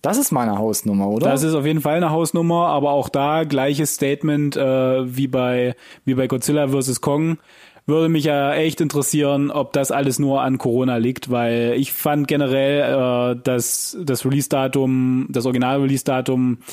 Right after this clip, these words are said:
Speaker 2: ist es ja sch-, also entweder haben sie dann eher angefangen, als ich gedacht hätte, oder sie sind e-, überraschend schnell fertig mit so einem riesen Nummer wie Matrix vier, wo, äh,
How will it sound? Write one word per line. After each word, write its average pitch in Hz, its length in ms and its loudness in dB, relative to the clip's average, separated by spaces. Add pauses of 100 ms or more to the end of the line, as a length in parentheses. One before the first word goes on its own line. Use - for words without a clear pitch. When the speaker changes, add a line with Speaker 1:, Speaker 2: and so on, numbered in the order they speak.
(720)
Speaker 2:
ist 147 120 -2
es 147 80 2
ja 156 80 2
sch-, 151 160 0
also 165 260 2 (160)
entweder 185 400 2
haben 170 140 2
sie 165 80 0
dann 160 160 2
eher 170 240 0
angefangen, 185 400 2
als 160 160 0
ich - 20 -4
gedacht 160 300 -2
hätte, 180 200 2
oder 160 220 2
sie 147 140 2
sind 139 320 0
e-, 117 140 -2
überraschend 143 440 0
schnell 135 180 0
fertig 135 380 -2
mit 123 100 0
so 131 60 0
einem 123 220 2
riesen 147 600 0
Nummer 151 300 2
wie 127 80 0
Matrix 123 460 -2
vier, 131 400 0
wo, 117 320 2
äh, 110 420 -2